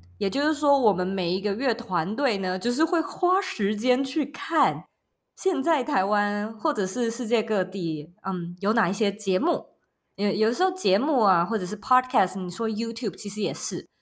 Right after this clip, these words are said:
又或者是 Instagram 上面也是，就是有谁，我们会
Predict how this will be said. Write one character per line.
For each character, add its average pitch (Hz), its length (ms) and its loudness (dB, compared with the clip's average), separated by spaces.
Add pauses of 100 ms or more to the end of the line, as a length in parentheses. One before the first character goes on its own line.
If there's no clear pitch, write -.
(120)
又 247 140 4
或 240 120 4
者 175 80 0
是 202 260 -2
Instagram 196 460 -2
上 196 140 -2
面 190 140 -2
也 120 100 -4
是， - 320 -8 (320)
就 285 80 0
是 277 440 0
有 190 220 4
谁， 175 680 -2 (260)
我 190 100 -4
们 196 220 2
会 247 320 4